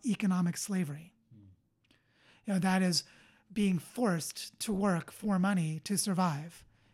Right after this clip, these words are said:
Speaker 1: We used to call that slavery or being an, an indentured servant. Now we just call that a wage laborer. So this phenomenon of gradually easing in
Speaker 2: Mm-hmm.
Speaker 1: to, to normalizing behaviors that are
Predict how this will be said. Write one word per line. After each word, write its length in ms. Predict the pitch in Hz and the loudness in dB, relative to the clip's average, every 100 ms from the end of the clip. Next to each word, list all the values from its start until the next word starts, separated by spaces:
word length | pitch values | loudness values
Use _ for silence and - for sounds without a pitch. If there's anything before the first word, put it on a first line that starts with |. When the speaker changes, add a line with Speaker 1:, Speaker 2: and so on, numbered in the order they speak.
| _ | _
Speaker 1:
We 120 | 202 185 | 2 2
used 120 | - | 2
to 60 | |
call 180 | 214 202 | 0 2
that 160 | 185 170 | 0 -2
slavery 560 | - 202 190 214 233 | -2 0 0 0 -2
or 240 | 240 214 196 | -2 0 0
being 220 | 190 185 | 4 4
an, 340 | 175 175 185 - | 4 2 0 2
an 140 | 185 | 4
indentured 460 | 175 185 175 185 139 | 4 4 2 0 -4
servant. 440 | 208 180 147 196 - - - - | -2 -2 -4 -10 -16 -20 -16 -2
Now 220 | 185 190 | 2 4
we 80 | 202 | 4
just 160 | 190 - | 2 0
call 160 | 202 | 0
that 100 | 185 | 0
a 60 | 180 | 0
wage 300 | 180 190 165 | 2 0 0
laborer. 560 | 156 147 147 143 156 - _ _ _ - _ _ - _ - - - - - | -4 -4 -6 -6 -12 -18 _ _ _ -20 _ _ -20 _ -20 -20 -20 -20 -8
So 380 | - 202 175 147 - - _ | 0 2 2 -2 -10 -20 _
this 280 | 190 202 - | -2 0 0
phenomenon 680 | 233 202 214 233 208 175 165 | 2 2 4 2 2 2 0
of 140 | 143 | -4
gradually 720 | 180 180 190 220 190 196 190 - | -2 -2 0 -2 -2 -2 -4 -4
easing 420 | 220 208 202 185 | -2 0 2 2
in 360 | 202 180 151 147 123 117 | 2 2 0 -4 -12 -14
Speaker 2:
Mm-hmm. 120 | 131 196 | -8 -4
Speaker 1:
to, 240 | 165 151 170 202 | -2 -4 -10 -4
to 100 | 185 | 0
normalizing 1120 | 180 196 226 226 196 175 170 156 151 147 147 - - | 4 6 6 4 2 2 0 0 -2 -2 -6 -14 -8
behaviors 640 | 214 196 214 185 156 151 - - _ - | 0 4 4 2 0 -2 -6 -10 _ -4
that 160 | 202 175 | 0 2
are 240 | 170 | 2